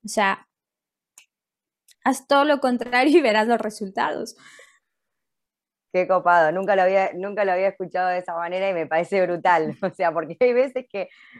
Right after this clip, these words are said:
Speaker 2: que vos decís, por ejemplo, no, eh, eh, compartiendo algo personal, eh,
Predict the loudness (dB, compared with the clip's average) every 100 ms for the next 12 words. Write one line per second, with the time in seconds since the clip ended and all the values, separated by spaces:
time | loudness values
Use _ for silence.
0 | _ 0 2 4 4 0 0 0 0 -2
1 | -2 -4 -4 -6 -6 -2 -2 -2 -8 -10
2 | -8 -8 -6 -6 -2 -2 -2 -4 0 2
3 | 2 2 0 0 0 0 -6 -8 -4 -2
4 | -4 -6 _ _ _ -4 0 2 0 0
5 | -2 -4